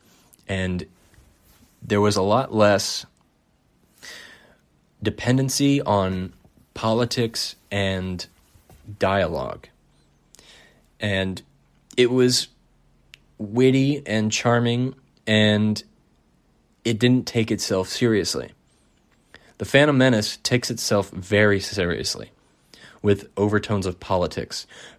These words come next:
Part of what makes sense to the subject matter, it's what part, it's what makes this subject matter alluring.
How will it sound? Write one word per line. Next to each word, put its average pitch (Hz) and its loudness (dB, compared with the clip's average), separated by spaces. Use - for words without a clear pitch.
Part 196 6
of 131 0
what 123 4
makes 110 0
sense 110 2
to - -2
the 101 0
subject 110 2
matter, 90 -2
it's 117 0
what 143 0
part, - 2
it's 123 -4
what 170 2
makes 127 0
this 110 0
subject 101 0
matter 85 -2
alluring. - -10